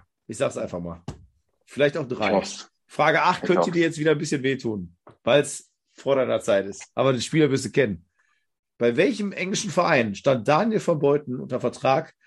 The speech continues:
Speaker 1: machte aber nur fünf Premier League-Spiele?
Speaker 2: Daniel van Beuten.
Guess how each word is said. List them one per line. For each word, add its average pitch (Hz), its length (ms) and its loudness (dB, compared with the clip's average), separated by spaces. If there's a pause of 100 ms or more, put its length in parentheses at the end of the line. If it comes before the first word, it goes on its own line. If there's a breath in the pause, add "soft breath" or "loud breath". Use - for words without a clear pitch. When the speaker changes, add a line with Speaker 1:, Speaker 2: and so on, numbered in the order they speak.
(140)
Speaker 1:
machte 147 380 0
aber 139 200 -2
nur 143 300 0
fünf 220 440 -2 (120)
Premier 180 280 -2
League-Spiele? 98 540 -10 (3000 loud breath)
Speaker 2:
Daniel 101 340 2
van 98 360 -4
Beuten. 92 640 0